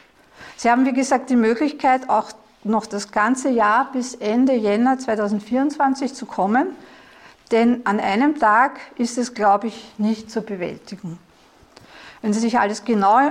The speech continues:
in Ruhe ansehen möchten, sind Sie herzlich eingeladen, wiederzukommen, immer wiederzukommen.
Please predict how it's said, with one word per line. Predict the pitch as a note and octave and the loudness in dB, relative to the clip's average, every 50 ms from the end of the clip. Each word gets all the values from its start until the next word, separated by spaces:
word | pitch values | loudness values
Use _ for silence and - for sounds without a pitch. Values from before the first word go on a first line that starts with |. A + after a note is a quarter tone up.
| C#4+ C#4+ - - | 0 -6 -8 -4
in | A#3+ G#3 G#3 | -2 0 2
Ruhe | G#3 A#3+ C4 D4 C#4 A3 | 2 2 2 4 4 4
ansehen | G3 A3 B3+ C4 B3+ C#4 C4 B3 | 2 2 0 0 0 2 2 4
möchten, | A#3+ A3+ A3+ A#3 A3+ - A#3+ A3+ | 4 2 2 0 -2 -2 -2 -2
sind | A#3+ - G#3 G3 G3 | 0 0 -2 -2 -2
Sie | F#3+ | -4
herzlich | F#3 F#3+ F#3+ F3 B3 - - - C4 B3+ - - | -4 -2 -2 -2 -2 -2 -4 -4 -4 -4 -4 -4
eingeladen, | F#3+ G3 G#3 A#3 A#3 A#3 A3 G#3+ G3+ G3 F#3+ - A3+ A3 G3+ - - - - _ _ _ _ _ _ _ _ _ _ _ _ _ | -4 -2 -2 -2 -2 -2 -2 -2 -2 -2 -2 -2 -4 -6 -6 -8 -14 -20 -20 _ _ _ _ _ _ _ _ _ _ _ _ _
wiederzukommen, | G#3 G#3+ G3+ G#3+ F#3+ G#3 - - - - F#3 D#3 D#3 D#3 D#3 E3 - - _ - | -4 0 0 0 0 -2 -6 -12 -14 -12 -10 -8 -8 -8 -8 -10 -14 -16 _ 0
immer | A#3 B3 B3 A3+ F#3+ F3+ | 2 2 4 2 2 -2
wiederzukommen. | F#3+ E3 E3+ - - - - - - - D3+ C#3 - | -6 -8 -10 -12 -12 -14 -18 -12 -10 -10 -8 -8 -10